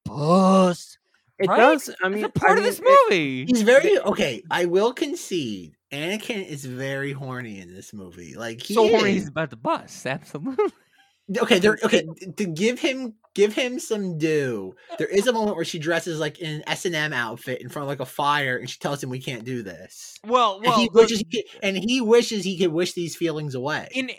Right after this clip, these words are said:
Speaker 1: the, the, the scene in front of the fire is the one that literally stood out to me. It, all joking <laughs> aside,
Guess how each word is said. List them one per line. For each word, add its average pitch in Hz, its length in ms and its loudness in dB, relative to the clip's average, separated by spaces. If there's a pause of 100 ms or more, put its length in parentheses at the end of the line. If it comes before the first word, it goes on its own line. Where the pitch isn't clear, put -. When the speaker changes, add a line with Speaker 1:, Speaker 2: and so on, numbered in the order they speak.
(120)
Speaker 1:
the, 208 240 -4
the, 220 300 -2
the 202 220 -6
scene 330 400 -4
in 285 100 -6
front 214 300 -2
of 185 80 -10
the 175 80 -4
fire 170 500 0
is 160 200 -8
the 165 120 0
one 175 400 -4
that 165 200 -6 (120)
literally 175 600 -6
stood 160 240 -10
out 143 160 -6
to 143 80 -20
me. 123 140 -16
It, 156 220 -16
all 214 200 4
joking 190 440 -2
<laughs> 143 40 -10
aside, 113 540 -12